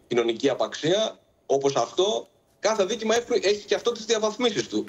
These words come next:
Όπως αυτό, ας πούμε, το συγκεκριμένο, όμως, πράγματι δεν υπάρχει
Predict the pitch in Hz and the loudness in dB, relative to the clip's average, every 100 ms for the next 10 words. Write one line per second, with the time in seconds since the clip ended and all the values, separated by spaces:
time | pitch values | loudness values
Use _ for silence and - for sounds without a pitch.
0 | 95 156 202 226 196 151 131 - - 196 | 0 0 2 0 2 0 -2 -10 -2 2
1 | 190 123 127 156 143 131 127 110 147 226 | 2 0 0 0 0 -2 -4 0 0 2
2 | 214 226 240 - _ - 185 208 220 208 | 2 2 0 -2 _ 0 2 2 -2 0
3 | 220 190 165 139 131 107 | 2 2 2 0 -2 -8